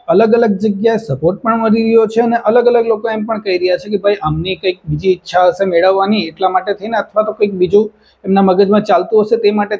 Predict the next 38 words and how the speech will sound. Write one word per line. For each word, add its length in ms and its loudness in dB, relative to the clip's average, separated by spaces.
થઈને 240 -6
આ 240 0
આવું 400 2
કરી 240 4
રહ્યા 200 -6
છે. 80 -4
પરંતુ 340 -4
એક 120 -2
જૂથ 160 0
એવો 220 4
પણ 240 -2
છે 100 0
જે 100 0
એમ 180 4
કહે 80 4
છે 100 0
કે 140 2
આ 20 4
વાત 220 2
સાચી 460 -4
છે 100 0
અને 140 2
ભાજપ 420 2
હાલ 260 4
ફિલહાલ 340 2
જે 140 0
જૂના 340 0
એ 80 0
લોકોના 400 -2
સંનિષ્ઠ 500 2
કાર્યકર્તાઓ 640 2
રહ્યા, 240 2
તે 120 0
લોકોની 300 0
અવગણના 400 2
કરી 260 -10
નવા 460 2
કાર્યકર્તાઓ, 680 0